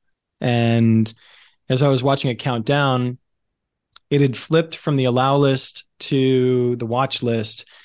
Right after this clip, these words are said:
And, like, they were just, they were selling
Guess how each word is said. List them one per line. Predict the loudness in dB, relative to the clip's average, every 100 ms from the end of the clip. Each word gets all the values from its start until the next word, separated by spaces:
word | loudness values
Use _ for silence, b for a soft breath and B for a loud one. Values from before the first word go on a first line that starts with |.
| B B
And, | -4 -2 0 -2 -2 -2 -2 -2 -2 -2 -2 -4 -6 b b b
like, | -8 -4
they | 0
were | 0
just, | -2 -4 -4 -4
they | -4
were | -2 -2 -4
selling | -4 -4 -2 -2 -4 -8